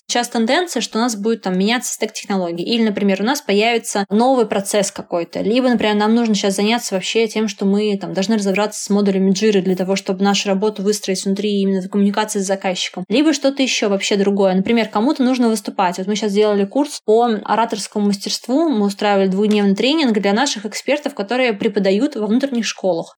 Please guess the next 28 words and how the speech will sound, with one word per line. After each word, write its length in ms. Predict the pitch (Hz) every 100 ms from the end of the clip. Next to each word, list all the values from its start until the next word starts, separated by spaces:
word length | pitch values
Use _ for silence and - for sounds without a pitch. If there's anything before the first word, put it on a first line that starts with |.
| _
То 40 | 202
есть 120 | 196
мы 120 | 359
просто 220 | 311 269
сами 260 | - 214 196
понимаем, 340 | 196 202 196
как 160 | 196 -
обучение, 440 | 220 208 208 190
что 320 | 185 - 196 190 -
эти 220 | 269 294
люди 240 | 247 233
постоянно 480 | 220 202 202 214 285
у 60 | 233
нас 160 | 226
читают 340 | - - 233 214
лекции. 460 | 196 185 - 185 -
Им 160 | 233 302
не 80 |
хватает, 340 | 277 220 233 254
возможно, 380 | 214 220 233 220
где-то 280 | 208 233
уверенности, 500 | 240 214 190 185 -
где-то 320 | 190 202 226 240
опыта, 340 | 202 196 196
где-то 300 | 185 208 240
каких-то 680 | 214 214 233 - 214 208 190
лайфхаков, 680 | 208 226 - 220 202 190 180
да. 200 | 190